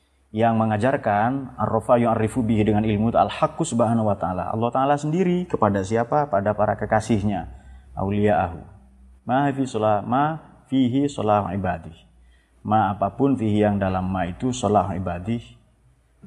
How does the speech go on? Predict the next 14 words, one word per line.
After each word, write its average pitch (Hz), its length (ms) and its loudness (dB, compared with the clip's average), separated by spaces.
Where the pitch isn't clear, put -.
terdapat 101 540 -2
kebaikan 95 480 0
atau 101 240 0
integritas 101 640 0
bagi 95 260 -2
hamba-hambanya. 85 1120 -8
Qala 151 240 0
ba'duhum, 101 340 0
berkata 104 320 0
sebagian 98 380 0
ulama, 76 400 -10
"Huwa 160 320 0
ilmun 165 560 0
ghaibiyun." 127 920 0